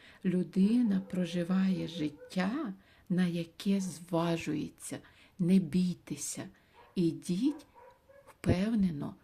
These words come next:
по цьому житті. Воно нам дано Богом, воно прекрасне, в цьому житті все є,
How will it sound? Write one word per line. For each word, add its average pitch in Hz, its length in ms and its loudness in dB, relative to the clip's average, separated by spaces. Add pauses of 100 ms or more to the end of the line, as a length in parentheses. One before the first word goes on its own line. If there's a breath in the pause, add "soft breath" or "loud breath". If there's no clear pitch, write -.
(160)
по 139 140 -4
цьому 160 500 -6 (100)
житті. - 640 -12 (760)
Воно 175 240 0
нам 165 240 -2
дано 156 480 -2 (280 loud breath)
Богом, 165 680 -2 (260 loud breath)
воно 170 280 0
прекрасне, 160 960 -6 (280 loud breath)
в - 60 -20
цьому 170 280 0
житті 170 380 -8
все - 360 -2
є, 170 480 0